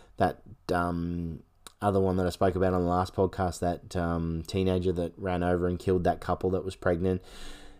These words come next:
This is another one. This was from a couple of years ago, and this was a local Gold Coast one.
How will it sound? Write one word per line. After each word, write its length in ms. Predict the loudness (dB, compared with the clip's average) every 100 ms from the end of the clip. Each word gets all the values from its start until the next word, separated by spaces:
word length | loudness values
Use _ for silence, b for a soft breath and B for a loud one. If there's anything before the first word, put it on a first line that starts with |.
| B -2 4
This 200 | 4 4
is 120 | 4
another 280 | 8 8 6
one. 280 | 2 -2 -8 -6
This 240 | -2 0 -2
was 120 | 0
from 200 | 2 4
a 20 |
couple 280 | 4 2 4
of 60 |
years 200 | 4 4
ago, 180 | 4 2
and 80 | 2
this 140 | 2
was 100 | 2
a 60 | 4
local 340 | 4 6 6
Gold 240 | 6 6 4
Coast 260 | 2 0
one. 200 | -2 -4